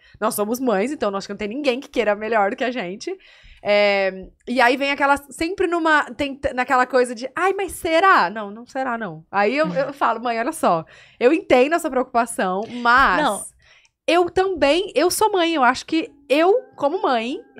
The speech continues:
Speaker 1: eu gostaria de fazer assim. Então eu vou fazer assim e eu gostaria que você respeitasse." E como minha mãe convive muito, porque minha mãe mora no sul, né? Então minha mãe vem muito pra cá. Ela é maravilhosa, bem apaixonada nela.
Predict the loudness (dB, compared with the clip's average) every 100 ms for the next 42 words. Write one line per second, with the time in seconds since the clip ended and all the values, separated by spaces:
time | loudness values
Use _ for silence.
0 | -20 -14 -2 -2 0 0 0 -2 -4 -4
1 | -4 -4 -6 -4 -6 -8 -6 0 0 2
2 | 6 6 4 -2 -2 -6 -6 -6 2 2
3 | 2 -4 -6 -8 -8 -8 -6 -4 -4 -8
4 | -20 -18 -8 -4 -4 -6 -8 -12 -10 -8
5 | -6 -6 -6 -12 -10 -10 -6 -6 -6 -10
6 | -12 -12 -14 -14 -14 -12 -10 -10 -10 -10
7 | -12 -10 -8 -8 -8 -8 -2 2 4 2
8 | 2 -2 -2 -2 -2 -2 0 0 -4